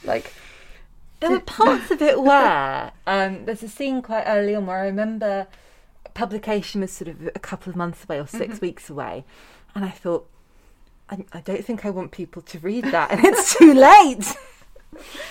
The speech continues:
Speaker 2: And I think because I wrote in a way that was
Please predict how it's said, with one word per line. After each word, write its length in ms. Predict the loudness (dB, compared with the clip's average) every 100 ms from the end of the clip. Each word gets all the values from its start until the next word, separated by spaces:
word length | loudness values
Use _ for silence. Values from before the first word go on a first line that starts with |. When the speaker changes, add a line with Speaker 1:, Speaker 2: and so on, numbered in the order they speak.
| -18 -16 -16 -12 -8 -8 -8 -10 -6 0
Speaker 2:
And 160 | 4 4
I 80 |
think 200 | 2 -4 -6
because 380 | -2 0 0 0
I 120 | -2
wrote 400 | 2 2 2 -2 -8 -4
in 160 | -2
a 80 | 0
way 540 | 2 2 0 -2 -4 -10 -20 -20 -20 -20 _ -16
that 380 | -4 -2 -2 -2
was 680 | 0 0 0 -6 -20 -20